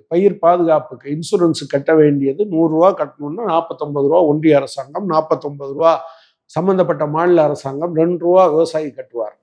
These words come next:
ஆனா ஒரு கட்டத்துல ஒன்றிய அரசாங்கம், அதுக்கு இன்னும் பேரு பிரதமர் ப-, பயிர் பாதுகாப்பு திட்டம் தான், காப்பீட்டு திட்டம் தான். ஆனா ஒன்றிய அரசாங்கம் இருபத்தஞ்சு சதவீதத்துக்கு மேல தரமாட்டேன்னு சொல்லுது. மாநில அரசாங்கம்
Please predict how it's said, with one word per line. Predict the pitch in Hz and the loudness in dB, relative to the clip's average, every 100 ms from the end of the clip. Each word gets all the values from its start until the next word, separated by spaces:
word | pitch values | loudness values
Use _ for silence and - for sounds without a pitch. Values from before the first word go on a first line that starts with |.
| _ | _
ஆனா | 180 214 | 0 2
ஒரு | 190 220 | 4 2
கட்டத்துல | 214 196 196 202 | 0 -2 -2 0
ஒன்றிய | 185 185 190 170 | 0 2 2 4
அரசாங்கம், | 175 170 165 156 170 | 2 0 0 -2 -10
அதுக்கு | - 160 165 | 0 2 4
இன்னும் | 165 208 233 190 | 4 4 0 4
பேரு | 208 208 208 | 4 6 4
பிரதமர் | 196 190 190 165 | -2 -4 -4 -6
ப-, | - - - | -10 -14 0
பயிர் | 175 180 170 156 143 - | 4 6 4 2 -4 -10
பாதுகாப்பு | 160 165 165 151 127 131 | 0 2 4 2 0 -10
திட்டம் | - 147 131 | -12 -12 -10
தான், | 120 110 - | -10 -12 0
காப்பீட்டு | 160 165 143 131 | 2 2 0 -4
திட்டம் | 127 131 120 | -10 -12 -12
தான். | 107 - _ | -14 -18 _
ஆனா | 156 180 220 | 0 0 2
ஒன்றிய | 185 202 214 | 0 2 2
அரசாங்கம் | 190 180 185 214 | 2 0 -2 -2
இருபத்தஞ்சு | 196 190 196 196 180 175 160 156 143 | 0 2 2 2 4 4 4 0 -2
சதவீதத்துக்கு | 127 190 190 180 151 156 | 0 4 6 4 0 -6
மேல | 165 170 | -2 0
தரமாட்டேன்னு | 160 156 156 139 156 151 | 0 -2 -2 -6 -8 -8
சொல்லுது. | 139 127 104 _ _ | -10 -14 -16 _ _
மாநில | 160 214 214 | -2 0 2
அரசாங்கம் | 190 175 175 175 190 190 | 0 -2 -2 -2 -4 -4